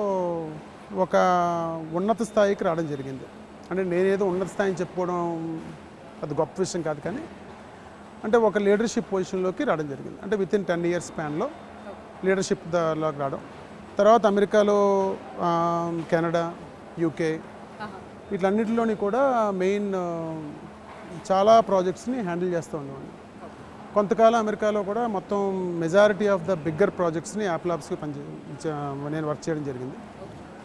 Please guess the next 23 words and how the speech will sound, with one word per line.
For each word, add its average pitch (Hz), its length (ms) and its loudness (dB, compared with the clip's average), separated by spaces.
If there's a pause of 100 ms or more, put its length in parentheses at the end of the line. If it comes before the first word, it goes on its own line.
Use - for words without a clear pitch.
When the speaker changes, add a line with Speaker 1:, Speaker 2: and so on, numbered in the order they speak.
(340)
Speaker 1:
So 220 100 -2
తర్వాత 240 360 8
ఏంటంటే 233 720 0
రెండు 196 260 0
వేల 214 280 4
పన్నెండు 185 600 -2 (540)
ప్రాంతంలో 165 440 -4 (420)
ఒక 170 100 -4
పదేళ్ళ 208 420 6
జర్నీ 180 320 4
తర్వాత 160 380 -2 (760)
global 202 340 8
leadership 202 460 0
పొజిషన్‌లోకి 196 380 -2
నన్ను 208 160 -2
తీసుకున్నారు. 151 420 -4 (400)
Speaker 2:
ఆహా. 185 60 -12 (760)
Speaker 1:
అంటే 208 120 6
ఏంటంటే 220 200 6
యాప్ 190 220 8
Labs 214 340 6 (460)
సిఎస్సి 190 720 0
acquire 170 300 0